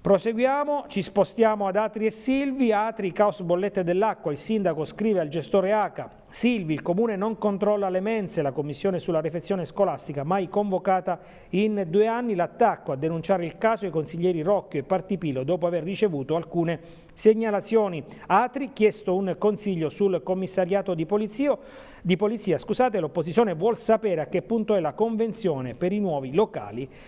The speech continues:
del, eh, presidio di, eh, sicurezza." Siamo a Pineto, il vulcanello diventa una risorsa turistica, taglio del nastro a Pineto per il geoparco del Cenerone, ora visitabile dopo i lavori di riqualificazione.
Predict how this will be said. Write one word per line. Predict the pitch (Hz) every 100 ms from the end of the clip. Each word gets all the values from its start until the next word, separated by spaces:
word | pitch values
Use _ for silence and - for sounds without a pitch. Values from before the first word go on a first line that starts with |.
| -
del, | 139 208 240 226
eh, | 147
presidio | 139 - 147 156 127 135 139 120
di, | 143 196 202
eh, | 175 165
sicurezza." | 196 208 214 196 180 - 190 180 - - - -
Siamo | - 240 254 254
a |
Pineto, | 247 269 269 302 - 233
il | 175
vulcanello | 220 247 226 226 233 190 165
diventa | 156 185 214 202 202
una | 196 185
risorsa | 180 - 226 202 - 208 190
turistica, | 226 233 240 262 - 233 208
taglio | - 220 220 185 165
del | 151
nastro | 165 220 180 - 143
a | 127
Pineto | 180 233 202 143
per | 127 156
il | 190 147
geoparco | 135 208 196 139 127 - 143
del | 180 170
Cenerone, | 139 202 208 175 208 170 139
ora | 156 185
visitabile | 151 214 214 175 147 113 131 156 165 - -
dopo | 196 233 233 214
i | 214 196
lavori | 226 143 107 165 - - -
di | 151 220
riqualificazione. | 151 247 226 254 233 180 214 226 - 214 196 185 185 -